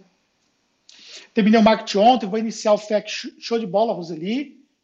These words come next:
Parabéns. E vou cortar o pulso agora com o lançamento de hoje. <laughs> Ó, Roseli, pois é.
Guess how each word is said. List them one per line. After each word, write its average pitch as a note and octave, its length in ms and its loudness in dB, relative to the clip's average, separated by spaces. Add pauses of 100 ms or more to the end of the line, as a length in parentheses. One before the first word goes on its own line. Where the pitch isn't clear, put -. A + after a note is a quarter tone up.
Parabéns. G3 800 -2
E B3+ 80 -8
vou B3 100 -2
cortar A#3 260 -6
o B3 80 -4
pulso B3 220 -12
agora A#3 220 -4
com B3+ 100 -8
o - 20 -4
lançamento C4+ 460 -8
de C#4+ 140 -8
hoje. C#4 420 0
<laughs> - 1040 -14
Ó, B3+ 300 4
Roseli, F3 420 -4
pois G#3+ 300 -10
é. G3 200 -2